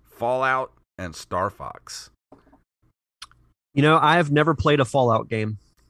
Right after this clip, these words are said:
Speaker 1: I've tried to play some of the Bethesda, uh, R P Gs, but I just can't get into 'em.
Speaker 2: See, <sighs> I have to be very picky with R P Gs because I get lost in them
Speaker 1: Mm-hmm.
Speaker 2: and I will lose track of time. So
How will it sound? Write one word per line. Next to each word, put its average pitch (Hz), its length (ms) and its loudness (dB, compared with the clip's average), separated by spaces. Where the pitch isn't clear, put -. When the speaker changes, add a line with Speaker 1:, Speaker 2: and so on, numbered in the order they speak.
Speaker 1:
I've 120 180 -6
tried 127 360 -6
to 110 40 -12
play 120 240 -6
some 113 220 -8
of 107 60 -8
the 101 80 -6
Bethesda, 92 920 -8
uh, 82 220 -10
R 95 180 -4
P 98 200 -12
Gs, 90 340 -12
but - 240 -18
I - 80 -12
just 151 220 -14
can't - 260 -20
get - 160 -16
into 143 340 -16
'em. 64 220 -20
Speaker 2:
See, 190 300 0
<sighs> - 100 -10
I - 480 0
have 226 140 2
to 196 60 -6
be 202 140 2
very 165 260 2
picky 135 340 0
with 123 160 2
R 120 160 4
P 120 200 -2
Gs 113 400 -2
because 123 520 0
I 131 140 0
get 135 300 0
lost 107 400 -2
in 131 120 0
them 147 300 0
Speaker 1:
Mm-hmm. 78 200 -10
Speaker 2:
and 127 120 2
I 131 80 4
will 131 180 2
lose 120 180 2
track 123 260 -2
of 113 100 -6
time. 120 420 2
So 101 420 0